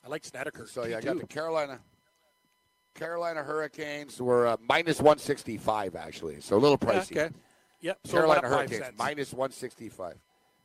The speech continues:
Speaker 2: Yeah, I bet against both New York teams tonight. I took the
Speaker 1: <laughs>
Speaker 2: Nashville
Speaker 1: You,
Speaker 2: Predators.
Speaker 1: and you took the Predators, too. Minus, uh, what were they, a buck sixty?
Speaker 2: Yeah.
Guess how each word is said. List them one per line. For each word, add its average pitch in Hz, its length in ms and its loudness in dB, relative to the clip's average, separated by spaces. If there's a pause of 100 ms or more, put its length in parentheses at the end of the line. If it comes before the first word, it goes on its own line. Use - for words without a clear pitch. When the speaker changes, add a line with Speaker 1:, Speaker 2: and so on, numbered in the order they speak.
(280)
Speaker 2:
Yeah, 123 180 -6
I 139 120 2
bet 175 240 2
against 160 540 -4
both 156 400 2 (120)
New 143 120 -2
York 135 280 0
teams 127 320 -10
tonight. 92 340 -12
I 113 100 -4
took 139 220 -4
the 117 100 -6
Speaker 1:
<laughs> - 20 -20
Speaker 2:
Nashville 131 400 0
Speaker 1:
You, - 60 2
Speaker 2:
Predators. 285 680 0
Speaker 1:
and 190 120 2
you 190 60 -6
took - 200 -4
the - 100 6
Predators, 202 560 2
too. 185 300 -6
Minus, 175 340 -6
uh, 160 180 -2
what 156 120 -10 (140)
were 175 200 0
they, 160 100 0
a 131 40 -6
buck 151 200 -2
sixty? 254 400 -8 (280)
Speaker 2:
Yeah. 131 480 2